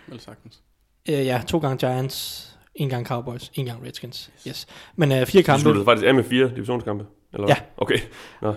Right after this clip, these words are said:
Speaker 3: ja.
Speaker 2: det hjælper selvfølgelig lidt, hvis man gerne vil starte en steam.
Speaker 3: <laughs> Ja.
Speaker 2: Når, i hvert fald, når det er N F C East. Nå, men, øh, jeg brokker mig lidt tidligere i året, i, i hvert fald de første, lad os sige, tolv uger eller noget i den stil, over at jeg synes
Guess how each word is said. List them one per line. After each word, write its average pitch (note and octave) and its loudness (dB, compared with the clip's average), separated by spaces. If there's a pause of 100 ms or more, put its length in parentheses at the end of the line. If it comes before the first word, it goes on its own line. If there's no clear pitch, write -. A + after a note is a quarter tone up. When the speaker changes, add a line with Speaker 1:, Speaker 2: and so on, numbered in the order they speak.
(100)
Speaker 3:
ja. C3+ 2
Speaker 2:
det A#2+ -2
hjælper C3 2
selvfølgelig B2+ 2
lidt, C3 -6
hvis - -8
man B2 -2
gerne B2 -2
vil B2 -2
starte B2 -4
en B2+ -6
steam. C3+ -4
Speaker 3:
<laughs> - -10
Ja. A2 4
Speaker 2:
Når, B2 2
i A2+ -6
hvert B2 2
fald, C3 4
når B2 2
det A#2 -2 (180)
er D3 2
N B2+ 0
F - -4
C - -6
East. C3+ -6 (220)
Nå, C#3 4 (400)
men, D3 4
øh, C3 4
jeg B2+ 0
brokker D3 8
mig C3+ 4
lidt C3 0
tidligere C#3+ 4
i B2 2
året, A#2+ 2
i, A2+ -12
i A#2 -10
hvert A2+ -8
fald A#2+ -2
de A#2 -8
første, B2 -2 (200)
lad A#2 -10
os - -12
sige, A#2+ -10
tolv B2 2
uger A#2+ 4
eller A#2+ 4
noget A#2+ 0
i B2+ 0
den B2 -8
stil, C#3 -10
over C#3 6
at B2+ -4 (580)
jeg A#2+ -4
synes D3 2